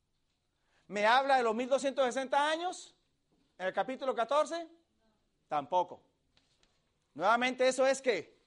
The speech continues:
Historia. Ahora, ¿qué está haciendo Juan? ¿Me va a enfocar más hacia dónde?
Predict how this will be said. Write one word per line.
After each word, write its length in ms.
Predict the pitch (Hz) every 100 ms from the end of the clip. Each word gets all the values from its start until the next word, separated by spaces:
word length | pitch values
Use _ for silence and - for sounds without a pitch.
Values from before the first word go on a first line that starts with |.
| _ _ _ _ _ _ _
Historia. 560 | 165 156 247 233 160 107 _ _ _ _ -
Ahora, 260 | 190 254
¿qué 80 | 262
está 140 | 262
haciendo 260 | 247 262 262
Juan? 360 | 277 262 139 - _ _ _ _ _ _ _ _
¿Me 100 | 147
va 120 | 185
a 20 |
enfocar 380 | 247 262 254 262
más 200 | 262 262
hacia 220 | 269 226
dónde? 380 | 262 285 185 127